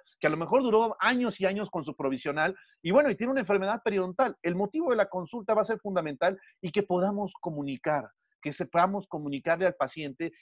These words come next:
cuáles son las situaciones del mismo. Sabemos que la ficha periodontal va a ser fundamental, ya platicamos de esto. Si quieres ver algo más al respecto, vete a la sesión uno y dos, donde incluso recomendamos qué ficha periodontal vamos a utilizar.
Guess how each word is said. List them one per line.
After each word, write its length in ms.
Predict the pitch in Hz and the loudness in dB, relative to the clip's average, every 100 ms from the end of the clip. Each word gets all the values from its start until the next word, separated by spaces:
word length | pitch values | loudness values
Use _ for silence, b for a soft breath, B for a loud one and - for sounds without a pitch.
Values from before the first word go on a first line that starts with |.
| _ | _
cuáles 240 | 185 226 - | 2 2 0
son 160 | 220 | -4
las 100 | 220 | -4
situaciones 580 | 175 - 143 180 185 180 | -4 -4 -2 -2 -2 -2
del 180 | 170 160 | -4 -4
mismo. 400 | 254 254 139 - _ _ | -6 -6 -10 -16 _ _
Sabemos 360 | 208 254 294 | 2 4 2
que 80 | - | 4
la 100 | 180 | 2
ficha 240 | 185 208 247 | 2 -2 0
periodontal 480 | 170 160 147 196 | 0 0 2 4
va 60 | 190 | 4
a 20 | |
ser 160 | 196 202 | 2 -4
fundamental, 560 | 185 175 214 202 233 | -2 -2 -2 -2 -2
ya 80 | 202 | -2
platicamos 480 | 180 - 135 165 165 | -2 -4 -2 -2 0
de 80 | 196 | -2
esto. 260 | 196 214 b b | -2 -6 b b
Si 160 | 143 | -10
quieres 260 | 156 202 170 | 4 4 6
ver 160 | 185 185 | 6 6
algo 240 | 185 160 | 4 2
más 220 | 165 180 | 0 2
al 100 | 147 | 0
respecto, 440 | 127 - 185 - 156 | -2 -2 -4 -2 -4
vete 220 | 160 165 | -2 0
a 60 | |
la 60 | 135 | 0
sesión 380 | - - 147 131 | -4 -6 -6 -4
uno 200 | 165 202 | -4 -2
y 40 | 214 | 2
dos, 240 | 214 214 _ - | 2 0 _ -6
donde 320 | 143 139 156 | -2 0 -2
incluso 520 | 135 214 226 196 - _ _ | -4 -4 -2 -2 -4 _ _
recomendamos 640 | 139 135 143 160 196 156 - | -6 -4 -2 -2 -2 -6 -6
qué 240 | 170 170 156 | -4 -2 -6
ficha 220 | 170 170 | -8 -6
periodontal 440 | 135 120 113 143 | -4 -4 -4 -4
vamos 200 | 139 139 | -4 -4
a 60 | 117 | -10
utilizar. 360 | 107 104 156 | -14 -8 -8